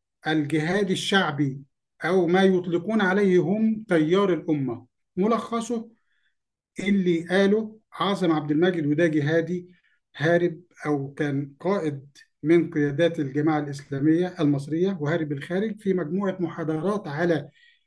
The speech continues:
اليوتيوب بيقول إن الجماعات الإسلامية فشلت وانهزمت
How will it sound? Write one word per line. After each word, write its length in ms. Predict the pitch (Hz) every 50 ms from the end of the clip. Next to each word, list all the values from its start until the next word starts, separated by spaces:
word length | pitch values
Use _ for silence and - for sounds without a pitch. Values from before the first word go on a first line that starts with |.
| _ _ _ -
اليوتيوب 880 | 160 160 165 165 185 185 180 - - 156 170 185 196 185 - - - - _ _ _ _ _ _ _ _ _ _ _ _ _ 139
بيقول 640 | 170 180 180 175 185 190 196 214 220 208 190 - - _ - 185
إن 200 | 190 196 185 185
الجماعات 560 | 170 156 180 175 175 175 190 220 226 226 226
الإسلامية 520 | 190 170 165 - - 175 185 208 220 220
فشلت 640 | 214 285 269 - 180 160 139 143 139 - - - - _ _ _
وانهزمت 800 | 143 147 160 165 160 180 208 214 196 170 139 139 127 - -